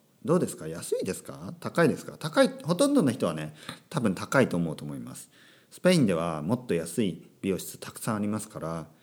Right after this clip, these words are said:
三十二ユーロっていうとみんなね、びっくりします。「え？ね？その髪型で？」みたい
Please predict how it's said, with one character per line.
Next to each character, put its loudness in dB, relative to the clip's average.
三 4
十 -2
二 2
ユ 8
ー 2
ロ 0
っ -8
て -12
い -6
う -12
と -4
み -2
ん 2
な 2
ね、 0
び -6
っ -8
く 4
り 6
し -2
ま -10
す。 -18
「え？ -2
ね？ -6
そ -6
の 0
髪 4
型 6
で？」 6
み 2
た -6
い -4